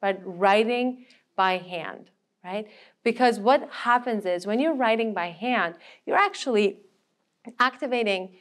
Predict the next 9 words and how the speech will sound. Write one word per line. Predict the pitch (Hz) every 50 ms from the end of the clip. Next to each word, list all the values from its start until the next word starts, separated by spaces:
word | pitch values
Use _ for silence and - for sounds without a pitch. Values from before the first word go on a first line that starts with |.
| _ _ _ _
the | - 226 220
right | 208 196 240 254 294 302 294 -
and | 226 226 220 214 202
left | 220 233 262 269 262 -
hemispheres | - - - - 277 285 302 294 294 - 254 233 208 196
of | 214 208 208
your | 214 196 190
brain | 185 196 233 262 269 226 - -
simultaneously. | - - - - - 233 277 277 277 254 226 254 - - 240 233 226 208 180 160 160 - - - - - _